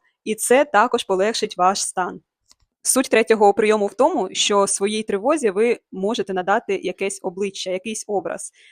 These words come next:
Ви можете уявити свой-, свою тривогу у вигляді предмету або якоїсь людини, якоїсь істоти, все що завгодно. І коли ви уявите собі свою тривогу у вигляді якогось об'єкта, ви можете звернутись до неї, ви можете з нею побалакати,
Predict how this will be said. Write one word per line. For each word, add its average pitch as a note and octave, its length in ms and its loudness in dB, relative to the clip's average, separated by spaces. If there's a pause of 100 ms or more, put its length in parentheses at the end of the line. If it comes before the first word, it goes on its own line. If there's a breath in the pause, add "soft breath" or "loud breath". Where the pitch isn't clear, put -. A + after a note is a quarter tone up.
Ви A#3+ 100 0
можете B3 280 0
уявити G#3 420 0
свой-, F#3+ 300 -4 (100)
свою G#3 260 -2
тривогу G#3+ 540 0
у G3 240 2 (180 loud breath)
вигляді A3 340 0
предмету F3+ 580 -4
або F#3+ 360 0
якоїсь A3+ 420 0
людини, F#3+ 500 -4
якоїсь A#3 380 2
істоти, F#3+ 420 -4
все C#4 200 -2
що A3+ 120 -6
завгодно. F#3+ 500 -4 (440 loud breath)
І C#4+ 180 0
коли B3+ 280 2
ви G3+ 340 0
уявите G3 460 0
собі E3+ 240 -10
свою F3+ 300 -6
тривогу F3 540 -6 (120)
у F#3+ 80 -6
вигляді F#3 320 -4
якогось A3 360 -4
об'єкта, F3 520 -8 (280 soft breath)
ви C#4 160 0
можете A3+ 300 -2
звернутись G#3 460 -6
до F3+ 80 -4
неї, F3+ 300 -8 (200 loud breath)
ви G3+ 100 -2
можете A3 260 -2
з G#3+ 60 -6
нею A3 180 -2
побалакати, G3 680 0